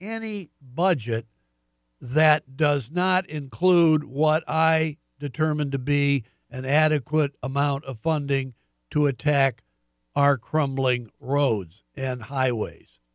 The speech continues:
and bridges." And so there could be an impasse. Uh, the governor says, "Don't plan to go home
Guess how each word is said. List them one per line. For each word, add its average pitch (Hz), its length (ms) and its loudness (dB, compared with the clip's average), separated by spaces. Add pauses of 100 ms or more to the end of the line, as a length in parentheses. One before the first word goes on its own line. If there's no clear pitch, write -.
and 135 320 -4
bridges." 131 400 0 (1040)
And 151 200 0
so 170 520 4
there 160 200 2
could 311 260 -2
be 175 160 2
an 156 80 0
impasse. 151 880 -2
Uh, 147 500 2
the 147 240 -8
governor 185 440 -2
says, 165 260 0
"Don't 180 340 0
plan 180 520 0
to 151 100 -2
go 160 320 2
home 185 540 2